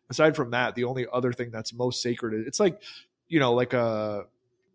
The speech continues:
a source and it's, and, and a, and a journalist or, like, a priest and the whatever, like, it's supposed to be the most sacred thing. So for these guys to leak that information or, or allow that to happen is,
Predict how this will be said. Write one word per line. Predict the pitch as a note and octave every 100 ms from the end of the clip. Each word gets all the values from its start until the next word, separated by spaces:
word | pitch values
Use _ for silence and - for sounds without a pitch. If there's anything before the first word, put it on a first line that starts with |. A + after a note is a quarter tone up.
| -
a | B2+
source | - D3 C3+ B2 - -
and | C3 B2
it's, | A#2 - -
and, | B2+ C3 B2 B2+
and | B2+ A#2+
a, | A#2
and | B2
a | A2+
journalist | C3 D#3+ D#3+ D3 C3+ -
or, | A#2+
like, | A2 A2+
a |
priest | A2+ - F3 D3 -
and | B2 A2+
the | A#2 A2
whatever, | C3 D3+ D3 C3+
like, | C3 A#2+ - - - _
it's | -
supposed | - E3+
to | D3+
be | D3
the | B2
most | B2+ C3
sacred | - B2 A#2 -
thing. | C3+ B2+
So | A2 A#2+ A2+ A2 - - - _ _
for | - C#3
these | E3+ D#3
guys | D#3+ D3 C#3
to | C3
leak | A#2+ C#3+ -
that | B2+
information | A#2+ A#2+ A2+ C3 - D#3+
or, | C3+ A2+
or | - A#2
allow | A2 A#2 B2+
that | C3 B2
to | A#2
happen | A#2 B2+ C#3
is, | A#2 G#2+